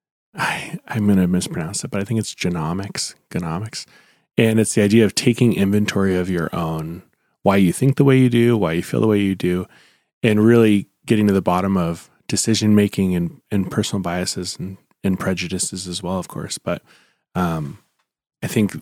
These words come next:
the more we can step away from those and into a gospel perspective on things, a lot of these other things start to reconcile in ways that our flesh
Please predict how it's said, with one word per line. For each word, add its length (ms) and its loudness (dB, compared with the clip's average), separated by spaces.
the 200 -2
more 320 6
we 160 6
can 340 2
step 420 -2
away 280 6
from 300 0
those 360 4
and 80 2
into 260 2
a 60 2
gospel 400 0
perspective 540 -2
on 160 0
things, 480 -4
a 60 4
lot 160 4
of 20 4
these 160 2
other 220 2
things 260 -2
start 300 -4
to 100 0
reconcile 640 0
in 120 -2
ways 300 -4
that 100 -4
our 100 -4
flesh 420 0